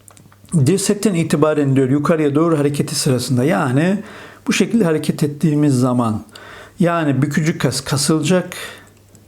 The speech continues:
tamam mı? Şu arkadaki açıcı kas gevşeyecek. Hangisi diyor gerçekleşmez?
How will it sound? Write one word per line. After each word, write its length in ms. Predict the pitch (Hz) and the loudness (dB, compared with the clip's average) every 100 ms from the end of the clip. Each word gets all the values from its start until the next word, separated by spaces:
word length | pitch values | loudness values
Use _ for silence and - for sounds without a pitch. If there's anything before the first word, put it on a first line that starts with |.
| - - - | -20 -20 -4
tamam 280 | 113 165 113 | 0 0 0
mı? 100 | 120 | -2
Şu 160 | - | -2
arkadaki 540 | 160 160 147 147 - 170 | -2 0 0 0 -2 -4
açıcı 380 | 165 165 143 | 0 0 0
kas 420 | 139 175 202 - - - - - - - | 0 -2 -2 -6 -14 -18 -20 -20 -20 -2
gevşeyecek. 640 | 139 143 139 123 117 - - - - - | 0 2 0 -2 -2 -12 -20 -20 -20 -2
Hangisi 400 | 233 254 240 208 | 0 0 2 2
diyor 120 | 180 | 2
gerçekleşmez? 1120 | 151 165 175 156 165 156 - 151 196 - - | 2 2 0 0 0 2 0 0 0 -4 -6